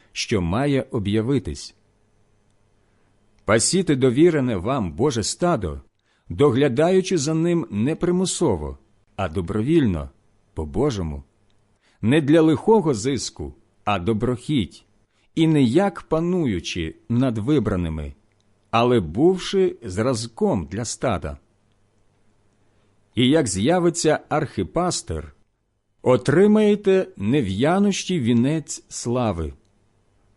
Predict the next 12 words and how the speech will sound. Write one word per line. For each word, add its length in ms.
Так 220
само 320
ви, 340
молоді, 560
коріться 640
старшим. 720
А 160
всі 340
ви 320
вдягніться 760
в 100
покірливість 1080